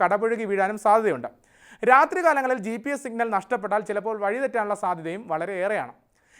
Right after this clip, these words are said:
ഇത്തരം റൂട്ടുകൾ, സമാന്തരപാതകൾ നേരത്തെ തന്നെ സേവ് ചെയ്ത് വെക്കാവുന്നതാണ്. യാത്രക്കിടയിലുള്ള ഒരു സ്ഥലം നമുക്ക് ആഡ് സ്റ്റോപ്പായി നൽകിയാൽ വഴിതെറ്റുന്നത് ഒരു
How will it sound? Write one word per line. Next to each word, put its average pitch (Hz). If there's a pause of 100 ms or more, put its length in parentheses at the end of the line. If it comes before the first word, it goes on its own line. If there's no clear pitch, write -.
(120)
ഇത്തരം 320
റൂട്ടുകൾ, 254
സമാന്തരപാതകൾ 233
നേരത്തെ 226
തന്നെ 208
സേവ് 262
ചെയ്ത് 226
വെക്കാവുന്നതാണ്. 185 (340)
യാത്രക്കിടയിലുള്ള 285
ഒരു 247
സ്ഥലം 190 (120)
നമുക്ക് 202
ആഡ് 202
സ്റ്റോപ്പായി 240
നൽകിയാൽ 175 (280)
വഴിതെറ്റുന്നത് 233
ഒരു 240